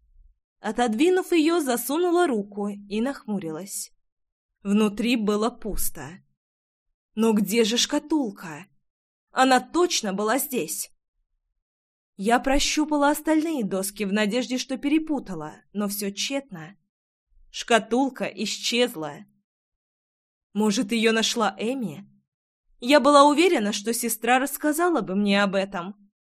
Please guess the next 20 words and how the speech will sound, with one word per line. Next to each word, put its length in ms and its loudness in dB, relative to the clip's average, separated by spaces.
но 120 -4
все-таки 520 -4
зашла 420 -2
в 40 -4
библиотеку. 880 -6
В 120 -2
ответ 320 2
на 120 4
мой 200 2
вопрос 460 0
девочка 520 0
недоуменно 800 0
покачала 580 -2
головой. 640 -4
И 120 -6
я 140 4
поняла, 540 -4
она 280 2
не 120 2
лжет. 540 -4